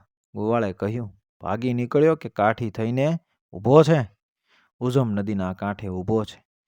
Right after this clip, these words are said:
ભેળા ત્રીસેક કાઠીઓ છે. કહેવરાયું છે કે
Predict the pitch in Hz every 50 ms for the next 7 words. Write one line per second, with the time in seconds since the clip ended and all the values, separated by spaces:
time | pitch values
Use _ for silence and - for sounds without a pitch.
0 | _ _ _ _ _ _ - 107 107 104 101 95 - - - 110 - - 104 92
1 | - - 87 87 90 - - 127 127 120 95 90 - - _ _ _ _ _ _
2 | _ - _ _ _ _ _ _ 113 120 131 135 143 143 139 135 131 120 - 127
3 | 120 117 - 113 104 95 90